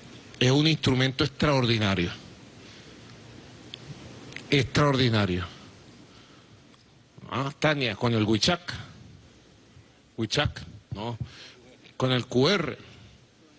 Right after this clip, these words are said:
Se puede hacer milagros. Hay que sentarse a trabajar, la tecnología la tenemos,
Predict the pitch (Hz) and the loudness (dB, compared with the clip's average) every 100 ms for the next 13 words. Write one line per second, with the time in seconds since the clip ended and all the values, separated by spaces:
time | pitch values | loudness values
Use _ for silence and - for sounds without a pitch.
0 | _ - - - - - _ - 123 - | _ -20 -20 -20 -20 -20 _ -12 -10 -2
1 | 139 143 165 165 - 127 131 127 113 113 | 0 2 0 -2 -2 -2 0 2 2 2
2 | 95 87 80 - - - - - - - | 2 2 0 -2 -4 -8 -20 -20 -20 -20
3 | - - - - - - - - - - | -20 -20 -20 -20 -20 -20 -20 -20 -20 -20
4 | - - - - - - - - - - | -20 -20 -20 -20 -20 -20 -20 -20 -20 -20
5 | - - - - - - - - - - | -20 -20 -20 -20 -20 -20 -20 -20 -20 -20
6 | - - - 143 139 170 151 - 185 175 | -20 -18 -2 2 4 4 2 2 2 2
7 | 165 135 123 113 123 175 165 139 127 127 | 0 2 4 4 2 2 0 0 0 2
8 | 120 120 117 110 139 147 139 117 131 156 | 2 4 4 4 2 2 0 0 0 0
9 | 156 | -2